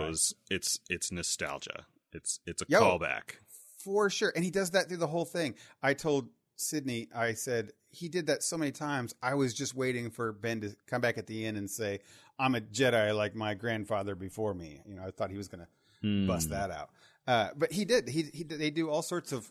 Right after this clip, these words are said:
Speaker 2: you know, callbacks to, uh, what was said, and when she's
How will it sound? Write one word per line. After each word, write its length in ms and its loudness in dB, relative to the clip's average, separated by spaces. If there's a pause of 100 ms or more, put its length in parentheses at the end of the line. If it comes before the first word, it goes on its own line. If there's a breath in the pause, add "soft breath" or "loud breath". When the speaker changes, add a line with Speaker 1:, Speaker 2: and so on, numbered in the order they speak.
(100)
Speaker 2:
you 80 -6
know, 300 0
callbacks 600 2
to, 340 0
uh, 280 2 (420)
what 200 2
was 160 -2
said, 460 4
and 580 -6
when 400 -6 (160)
she's 680 -2